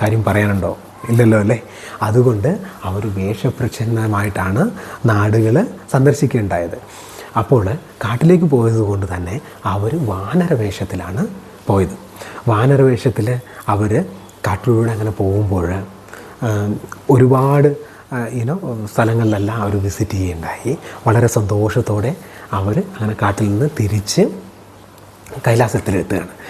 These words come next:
കൈലാസത്തിലെത്തുമ്പോഴാണ് ദേവി ആ കാര്യം മനസ്സിലാക്കുന്നത്, താൻ ഗർഭിണിയാണെന്നുള്ള കാര്യം മനസ്സിലാക്കുകയാണ്.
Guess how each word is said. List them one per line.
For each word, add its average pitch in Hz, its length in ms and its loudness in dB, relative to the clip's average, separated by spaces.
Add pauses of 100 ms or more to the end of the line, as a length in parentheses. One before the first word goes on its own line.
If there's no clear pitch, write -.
(240)
കൈലാസത്തിലെത്തുമ്പോഴാണ് 98 1120 -2 (260)
ദേവി 117 200 2
ആ 101 200 -2
കാര്യം 101 280 -4
മനസ്സിലാക്കുന്നത്, 98 720 -4 (380)
താൻ 107 140 -4 (200)
ഗർഭിണിയാണെന്നുള്ള 98 800 0
കാര്യം 92 340 -2 (180)
മനസ്സിലാക്കുകയാണ്. 98 640 -8